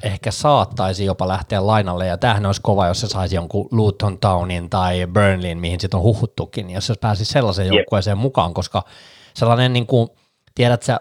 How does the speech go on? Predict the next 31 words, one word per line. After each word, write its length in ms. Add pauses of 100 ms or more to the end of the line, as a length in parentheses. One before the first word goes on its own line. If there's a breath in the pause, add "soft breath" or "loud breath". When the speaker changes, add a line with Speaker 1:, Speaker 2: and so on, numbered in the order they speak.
(120)
Speaker 1:
uusi 440
jengi, 520
joka 220
nyt 100
lähtökohtaisesti 640
ei 120
välttämättä 520
nyt 160
tuu 180
voittaa 400
joka 260
matsia, 440
mut 160
kuitenkin 360
sellainen 300
hyvä 220
meininki 500
siinä 320
ja 120
tälleen 380
pääsisi 320
siellä, 200
niinku, 220
loistamaan 400
ja 140
näyttämään, 440
niin 80
se 60
olisi 160
kyllä 160
ihan, 200